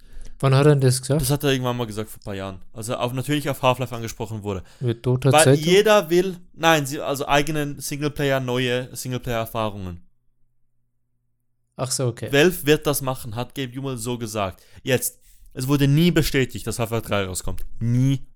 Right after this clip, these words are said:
Speaker 2: nie. Natürlich wurde das so Meme und allem, das kennt ja jeder. Dann hast du, ähm, Half-Life, oder es könnte auch Half-Life zwei Episode drei sein. Egal, Half-Life zwei Episode zwei hat mit einem Cliffhanger aufgehört. Jetzt,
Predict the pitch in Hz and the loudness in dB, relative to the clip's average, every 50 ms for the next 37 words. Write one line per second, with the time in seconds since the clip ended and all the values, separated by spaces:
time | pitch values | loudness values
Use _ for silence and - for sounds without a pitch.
0 | _ _ - 107 107 107 104 98 90 - - _ _ _ _ _ _ _ _ _ | _ _ -8 -4 -2 -2 -2 -4 -4 -8 -12 _ _ _ _ _ _ _ _ _
1 | - _ 113 113 - - 151 156 160 156 - 135 131 123 123 120 - - 131 117 | -12 _ -8 -6 -2 0 0 0 0 -2 -2 -2 0 0 0 0 0 0 0 0
2 | 120 139 170 202 208 190 170 151 - 110 113 104 98 92 101 - 113 107 - - | 0 2 2 0 0 -2 -2 -4 0 0 0 0 0 -4 -6 -6 -6 -6 -6 -6
3 | 131 120 - 120 104 98 98 95 90 - - _ _ _ _ _ _ - 127 131 | -6 -6 -4 -6 -6 -4 -4 -6 -6 -10 -12 _ _ _ _ _ _ -2 0 2
4 | 143 180 214 - - _ _ _ _ _ _ _ _ _ _ _ _ _ _ _ | 2 0 -2 -8 -12 _ _ _ _ _ _ _ _ _ _ _ _ _ _ _
5 | _ _ _ - - - 127 - - - 135 127 120 107 - - _ _ _ _ | _ _ _ -12 -6 -4 -4 -2 -2 -2 -2 -2 -2 -4 -6 -14 _ _ _ _
6 | _ _ _ _ _ - 110 113 113 110 107 107 107 101 - - _ _ _ _ | _ _ _ _ _ 2 4 6 6 6 4 2 0 -4 -8 -12 _ _ _ _
7 | _ _ _ _ _ _ _ _ _ _ _ _ 151 139 135 147 135 - - - | _ _ _ _ _ _ _ _ _ _ _ _ 0 2 2 2 2 0 -2 -4
8 | - 139 139 - - 165 151 160 151 - - 151 151 147 160 - - - 151 151 | -2 -2 -2 0 0 2 4 4 4 4 4 2 4 4 2 0 2 4 6 6
9 | 147 147 - 131 139 135 139 135 117 110 123 127 120 117 110 98 - - 113 104 | 6 4 2 0 0 2 2 2 2 4 4 4 4 2 0 -2 -2 -4 -4 2
10 | - 120 117 113 98 101 123 123 - 139 127 - - 139 135 135 143 135 98 - | 4 6 6 6 6 4 2 2 4 0 0 2 4 4 6 6 6 4 2 -2
11 | - 120 - 123 120 123 - - - 131 127 127 123 120 110 127 123 123 113 131 | -6 -4 -2 -2 -2 -2 -2 0 2 6 6 6 6 4 0 -4 -6 -4 -4 -4
12 | - - - 147 135 - - 123 113 107 104 101 110 104 - - 117 95 98 92 | -6 -4 -4 -4 -4 -2 -4 -4 -2 -4 -4 -4 -4 -6 -6 -6 -6 -6 -6 -6
13 | - - - _ _ _ _ _ _ _ _ _ _ - 127 123 - - - | -8 -12 -16 _ _ _ _ _ _ _ _ _ _ -2 0 0 0 -4 -8